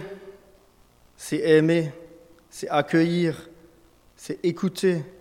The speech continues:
c'est faire du bien, c'est servir,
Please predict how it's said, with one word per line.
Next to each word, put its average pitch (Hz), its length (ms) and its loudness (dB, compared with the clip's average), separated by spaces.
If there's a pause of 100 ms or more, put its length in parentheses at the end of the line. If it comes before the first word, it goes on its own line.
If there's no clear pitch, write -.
(600)
c'est - 180 -6
faire 170 320 6
du 165 140 -2
bien, 165 420 0 (680)
c'est - 180 -10
servir, 165 760 2